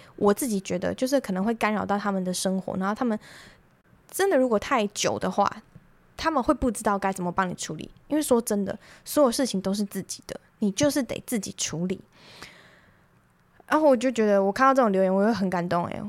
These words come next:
我会觉得，啊，大家，大家每个人，大家，家都有一本难念的经啦，所以，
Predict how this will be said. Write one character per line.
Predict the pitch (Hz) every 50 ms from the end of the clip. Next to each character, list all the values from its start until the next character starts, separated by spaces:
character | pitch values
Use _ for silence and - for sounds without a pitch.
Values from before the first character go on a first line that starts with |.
| - -
我 | - 220
会 | 214
觉 | 208 202 190
得， | - 104 92 82 87 - - -
啊， | 208 214 202 - - - - _
大 | - 233 226 226
家， | 220 220
大 | 226 247 233 240 233
家 | 233
每 | 240 240 220 208
个 | 202 220 226
人， | 226 254 277 277 - _ _
大 | - 453 440 415
家， | - - 403 392
家 | 392 370
都 | - 370 359
有 | 339 302
一 | 294
本 | 277 233 214
难 | 202 190 214
念 | 269 262 214
的 | 202 190
经 | 190 - - 185 170 160
啦， | 165 - 71 -
所 | - - 226 208 202
以， | 202 196 190 196